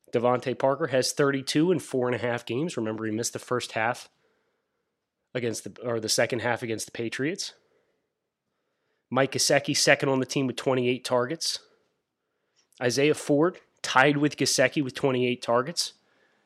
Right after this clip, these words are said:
Against teams that run zone, he gets a lot of clean looks, kind of wrapping around linebackers in the middle of the field. Had a really great catch. Uh, that, that catch against Seattle, uh, showed some really good toughness. I think it was covered by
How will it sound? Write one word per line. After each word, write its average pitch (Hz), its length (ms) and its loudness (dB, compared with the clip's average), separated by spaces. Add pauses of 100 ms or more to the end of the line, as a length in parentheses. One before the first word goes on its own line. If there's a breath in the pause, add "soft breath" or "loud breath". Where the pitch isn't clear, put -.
(140)
Against 127 320 0
teams 151 260 0
that 147 180 2
run 131 220 2
zone, 139 460 4 (1500)
he 127 140 -4
gets 147 160 -2
a 147 60 2
lot 139 200 4
of 160 60 -2
clean 175 280 2
looks, - 400 4 (680)
kind 113 160 -4
of 104 80 -4
wrapping 113 280 0
around 120 260 0
linebackers 120 580 2
in 120 80 -2
the 120 60 0
middle 123 200 0
of 117 60 -2
the 117 80 -2
field. 131 460 -2 (2250)
Had 117 100 2
a 113 40 0
really 131 260 2
great 131 360 -4
catch. - 460 -2 (160)
Uh, 117 160 -2
that, 131 240 -2
that 120 160 -4
catch - 300 -2
against 123 260 -2
Seattle, 113 480 2 (540)
uh, 110 360 -2
showed 131 320 0
some 113 160 -4
really 117 220 -2
good 117 160 -6
toughness. 117 480 0
I 117 80 -6
think 120 160 -8
it 131 60 -4
was 117 160 -4
covered 117 320 -4
by 107 180 -4